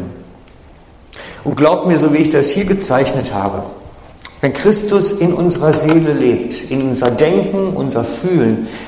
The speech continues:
wird das zwangsläufig in unsere Hände und in unsere Füße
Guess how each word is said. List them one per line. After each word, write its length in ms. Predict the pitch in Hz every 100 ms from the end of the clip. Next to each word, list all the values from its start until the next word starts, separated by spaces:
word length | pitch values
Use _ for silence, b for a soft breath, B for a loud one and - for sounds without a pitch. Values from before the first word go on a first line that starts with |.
| B
wird 340 | 127 190 208
das 320 | 190 - -
zwangsläufig 1040 | - 185 220 233 170 190 135 131 - 123 -
in 140 | 160
unsere 260 | 160 165 156
Hände 540 | - 185 202 196 190 190 B B B -
und 160 | 160
in 180 | 151 151
unsere 300 | 151 143 139
Füße 680 | 139 - 208 226 - 123